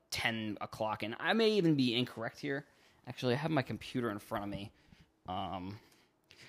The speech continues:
let me just look up the Qatar time difference. So, Qatar time, time difference,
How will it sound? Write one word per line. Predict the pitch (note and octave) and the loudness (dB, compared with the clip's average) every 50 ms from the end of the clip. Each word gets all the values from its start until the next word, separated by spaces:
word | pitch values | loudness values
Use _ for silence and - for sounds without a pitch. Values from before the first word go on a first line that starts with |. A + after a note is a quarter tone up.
| - - | -8 0
let | - B2 | 2 2
me | B2+ | 2
just | B2 A#2 A#2 - | 2 0 -2 -4
look | A2 A2 - | -4 -4 -4
up | G#2 - - | -4 -6 -4
the | - F2 | -8 -8
Qatar | F2 - - - G#2+ F2 F2 F2 | -8 -8 -12 -12 -8 -8 -8 -8
time | - - F#2 F2+ F2 | -8 -10 -12 -12 -10
difference. | E2 D#2 - E2+ D2+ - | -10 -10 -10 -12 -12 -10
So, | - - F#2+ F#2+ F#2+ F2+ - - - - _ _ _ _ - - | -8 -8 -6 -6 -6 -8 -8 -12 -18 -20 _ _ _ _ -20 -14
Qatar | - F#2+ F#2 F2+ F2 F2+ F2 E2+ - _ _ - - - G#2+ A2 A2 A2 A2 A2 A2 A2 G#2+ G#2+ A#2 A#2 - - _ _ _ _ _ _ - | -10 -8 -8 -6 -8 -8 -10 -12 -14 _ _ -16 -12 -10 -6 -6 -4 -2 -2 -2 -2 -2 -4 -6 -8 -12 -18 -20 _ _ _ _ _ _ -20
time, | - - G#2+ G2+ G2 F2+ F2 E2+ E2 D2+ D2+ D2+ D2+ C#2+ C2+ A2 - _ _ _ _ _ _ _ - - | -14 -10 -10 -8 -8 -8 -10 -10 -12 -12 -14 -14 -14 -14 -16 -18 -18 _ _ _ _ _ _ _ -20 -20
time | - - G#2 G#2 G2 F2+ D#2 - | -16 -12 -10 -8 -8 -8 -10 -10
difference, | D#2+ D2+ - - B1+ C2+ - - - - - - | -12 -14 -14 -14 -18 -16 -14 -12 -10 -10 -10 -12